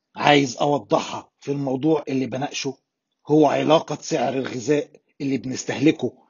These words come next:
مع سعر الطاقة المستخدمة في إنتاجه، فهنجد إنه بتوجد علاقة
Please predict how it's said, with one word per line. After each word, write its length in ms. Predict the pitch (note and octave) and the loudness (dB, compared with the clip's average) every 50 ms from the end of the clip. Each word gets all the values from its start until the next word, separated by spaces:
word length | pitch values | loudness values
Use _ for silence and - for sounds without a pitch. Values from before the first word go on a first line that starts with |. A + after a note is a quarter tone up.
| _ _ - | _ _ -6
مع 220 | C#3+ C#3+ A2 A#2+ A#2 | -4 -4 -2 -2 -2
سعر 340 | - - G3 D#3 D3+ C#3 C3 | 0 4 4 4 4 4 2
الطاقة 600 | - _ _ - E3+ D3 - - A2 - - _ _ _ _ - | -2 _ _ 2 2 2 2 -2 -12 -14 -16 _ _ _ _ -14
المستخدمة 720 | D3 C3+ C3 A#2+ - - C3+ - - A2+ C#3+ C#3 C3+ C3 | -10 -8 -8 -8 -8 -8 -8 -8 -2 2 2 2 2 0
في 180 | A#2+ - - C3+ | -4 -6 -8 -10
إنتاجه، 440 | A#2+ - - B2 G#2+ F#2 - E2+ - _ _ _ _ _ _ _ _ _ _ _ _ _ _ _ _ _ _ _ | -10 -8 -8 -8 -8 -10 -12 -16 -20 _ _ _ _ _ _ _ _ _ _ _ _ _ _ _ _ _ _ _
فهنجد 600 | - D3 C3+ - - D#3 D#3+ D#3+ C#3+ D#3 D3+ - - D3+ | -2 0 2 2 4 6 6 6 6 4 2 0 -2 -4
إنه 180 | C#3+ C#3 C#3+ | -2 0 -2
بتوجد 520 | C3+ - - - G3+ A3+ E3 D#3+ D3 A#2+ A2+ | -2 -2 0 4 4 4 6 4 4 2 2
علاقة 520 | A2 C#3+ D3+ E3 D#3 - D3 C3 - _ | 2 4 4 4 4 2 -2 -4 -4 _